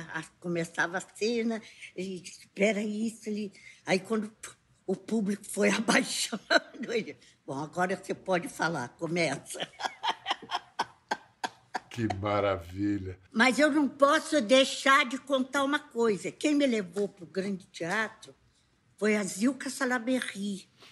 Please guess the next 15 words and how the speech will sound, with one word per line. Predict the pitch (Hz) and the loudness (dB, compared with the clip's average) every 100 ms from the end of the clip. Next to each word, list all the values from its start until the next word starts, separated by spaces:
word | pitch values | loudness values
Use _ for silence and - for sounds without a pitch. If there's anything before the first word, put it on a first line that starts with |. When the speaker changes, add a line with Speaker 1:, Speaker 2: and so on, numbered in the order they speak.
| - _ _ _ _ - | -20 _ _ _ _ 4
Speaker 1:
que | |
eu | 254 | 4
fazia | 254 294 202 285 330 | 4 0 2 4 4
novela | 320 302 175 240 285 320 277 | 4 2 2 4 6 6 2
com | 220 226 214 | -2 -2 0
ela | 254 294 247 202 | 4 4 4 2
na | 196 254 | 0 -2
Tupi. | 254 330 277 - 285 320 294 - - _ _ _ _ _ _ _ - | -2 -6 -6 0 6 6 6 0 -20 _ _ _ _ _ _ _ 2
Mas | 269 277 | 2 4
a | 294 | 0
peça | - 339 339 - | 4 4 4 2
que | - - 247 220 202 | -8 -4 -2 0 0
eles | 208 175 | 0 -4
estavam | 175 - 202 190 190 | -6 0 0 0 -2
fazendo | 165 160 139 196 294 262 170 139 | -2 -4 -2 0 2 2 -2 -6